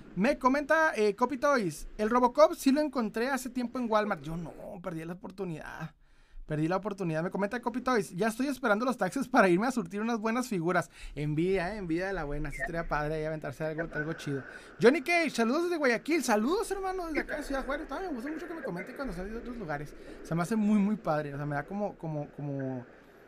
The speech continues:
como, eh, emoción. Todavía tengo esa emoción de, de millennial. Que sí, pues, me gusta. Este, me comenta, espérense, dos D, Sale, me dices una figura me dices una figura para comprar en estos momentos. Ah, caray.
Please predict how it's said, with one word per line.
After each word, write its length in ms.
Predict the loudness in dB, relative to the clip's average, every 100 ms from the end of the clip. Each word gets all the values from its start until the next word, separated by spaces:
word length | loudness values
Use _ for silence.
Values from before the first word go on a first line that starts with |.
| -20 -16 -4
como, 720 | -2 0 2 0 0 -2 -4 -6
eh, 240 | -6 -6 -8 -14 -14 -2
emoción. 560 | 2 2 2 2 2
Todavía 420 | 0 -2 -2 -2 -6
tengo 220 | -8 -8
esa 140 | -8
emoción 340 | -8 -6 -6 -4
de, 200 | -4 -6
de 140 | -6
millennial. 460 | -4 -4 -6 -8 -12 -18 -20 -20 -16
Que 320 | -6 -4 -4 -6
sí, 200 | -4 -4
pues, 220 | -6 -14 -16 -10
me 160 | -6 -4
gusta. 320 | -2 -4 -2 -2 -2 -16 -16 -20 -20 -20 -20 -4
Este, 640 | 2 2 0 2 2 2 0
me 180 | -4 -6
comenta, 680 | -4 -4 -2 -4 0 2 2
espérense, 380 | 0 -2 -2 -2 -4 -2
dos 240 | 2 4 4
D, 240 | 2 2
Sale, 320 | 2 2 4
me 100 | 4
dices 240 | 4 2 0
una 140 | 2
figura 500 | 4 4 4 2 2 -4 -16 -20 -20 -18 -18 -18 -18 -18 -18 -2
me 120 | 4
dices 220 | 4 4 2
una 160 | 0
figura 320 | 2 4 4
para 200 | 4 2
comprar 380 | 0 0 2 2
en 60 | 2
estos 200 | -2 0
momentos. 580 | 0 0 -2 -2 -6 -4
Ah, 160 | -6
caray. 380 | -4 -2 -2 -2